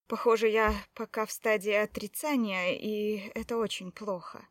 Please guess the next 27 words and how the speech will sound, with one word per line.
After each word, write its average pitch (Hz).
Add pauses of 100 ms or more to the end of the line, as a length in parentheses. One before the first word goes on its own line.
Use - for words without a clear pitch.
(300)
Если 254
я 254
не 254
могу 240
просто 240
фыркнуть 226
и 202
махнуть 214
рукой, 285
мол, 190 (240)
пошел -
он 254
лесом 202
в -
пешее 180
эротическое 185
путешествие, - (300)
значит, 277
что-то -
я 277
к -
этому 269
козлу 247
все-таки 269
чувствую. 180 (360)
Ну, 208 (300)
логично, 202